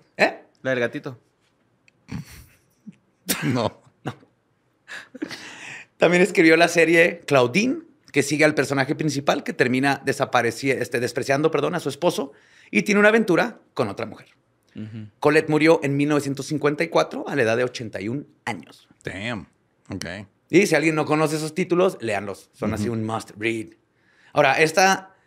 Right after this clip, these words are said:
Speaker 1: probablemente han escuchado el apellido en todos lados y la conocen a ella por asociación,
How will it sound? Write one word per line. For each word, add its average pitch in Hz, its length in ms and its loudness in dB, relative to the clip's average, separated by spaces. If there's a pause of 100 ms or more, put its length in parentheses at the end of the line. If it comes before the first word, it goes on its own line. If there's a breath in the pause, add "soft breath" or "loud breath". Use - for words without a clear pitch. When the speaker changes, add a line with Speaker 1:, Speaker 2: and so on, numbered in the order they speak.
(360)
Speaker 1:
probablemente 156 600 4
han 147 120 0
escuchado 143 420 0
el 139 60 4
apellido 139 480 2
en 120 140 -6
todos 127 200 0
lados 147 420 -2 (480)
y 156 400 0 (180)
la 131 180 0
conocen 120 340 -4
a 113 60 -2
ella 117 200 0
por 156 160 2
asociación, 151 540 -6